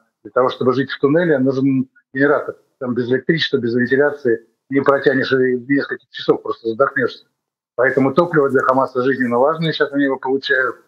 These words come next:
Мы, соответственно, даем им новый заряд бодрости. Ну и плюс строительство, м, такой новой мини-армии. Э, «Юг» и центр Газы пока не зачищен. И ясно, что туда щас вот, вот эти разбитые батальоны уходят.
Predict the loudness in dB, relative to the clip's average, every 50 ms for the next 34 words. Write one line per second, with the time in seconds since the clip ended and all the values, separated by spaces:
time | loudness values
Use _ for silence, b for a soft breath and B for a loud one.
0 | _ _ _ _ -6 -4 0 2 4 4 6 4 4 2 0 -2 -2 -4 -4 b
1 | b b _ _ 0 2 2 4 4 4 4 4 4 4 2 2 2 2 2 2
2 | 2 2 2 0 0 -2 -8 _ _ _ _ _ _ -2 0 2 2 0 0 -2
3 | -2 -2 -2 -2 -2 -6 _ _ _ -4 0 0 2 2 2 0 0 0 0 0
4 | 0 0 0 0 -2 -2 -4 -6 -6 -2 0 0 2 2 2 0 -2 -6 -10 _
5 | _ _ _ _ _ _ -4 -2 0 0 2 2 2 2 2 0 0 -2 -4 _
6 | _ _ _ _ _ _ _ _ -2 0 2 2 2 2 2 2 2 2 2 2
7 | 2 2 2 2 2 0 -2 -4 -10 -14 -18 -20 _ _ _ _ -8 -4 -2 0
8 | 0 0 0 0 0 0 0 0 -2 -4 -6 _ _ _ _ _ _ _ _ _
9 | _ _ _ _ _ _ _ _ _ -6 -2 0 0 0 0 0 0 0 2 2
10 | 2 2 2 2 0 2 2 0 -2 -2 -6 _ _ _ _ _ -2 0 0 0
11 | 0 0 0 0 0 0 -2 -4 -2 -4 -6 -6 -8 -8 -10 _ _ _ _ _
12 | _ -2 0 0 0 2 0 -4 -6 -6 -2 0 2 2 2 2 0 0 0 -2
13 | 0 0 0 2 2 0 -2 -2 -4 -2 0 0 2 2 0 0 -2 -4 -2 -2
14 | -2 -2 0 0 0 2 2 2 2 2 2 0 0 0 0 -2 0 0 -2 -4